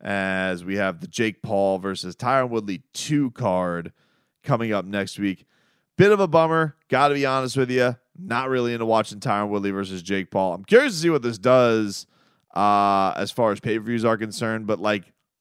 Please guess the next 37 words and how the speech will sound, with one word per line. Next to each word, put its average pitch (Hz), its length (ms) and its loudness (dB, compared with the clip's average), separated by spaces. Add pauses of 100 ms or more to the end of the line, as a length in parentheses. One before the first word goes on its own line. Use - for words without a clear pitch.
(340)
been 170 220 0
there, 156 280 -2
done 139 300 2
that. 131 440 0 (460)
Not 135 320 0
really 139 280 -2
into 127 180 -6
seeing 123 320 -6
it 117 120 -4
again. 113 520 -2
I 101 100 -6
was 101 160 -4
very 127 320 4
into 120 160 -4
Jake 113 240 2
Paul 113 220 4
versus 101 280 -2
Tommy 104 340 -2
Fury. 101 440 -2 (140)
Love 113 240 0
me 123 100 -6
some 110 220 -8
Love 104 220 0
Island. 98 420 -2 (500)
But, 104 220 2
uh, 98 220 2
Tommy 113 480 -4
is 95 440 -2
out 113 380 2
with 98 760 -4 (1120)
a - 120 -18
broken 113 540 -4
rib 110 480 2 (240)
and 95 420 -6
had 110 160 -6
some 92 160 -14
chest - 380 -6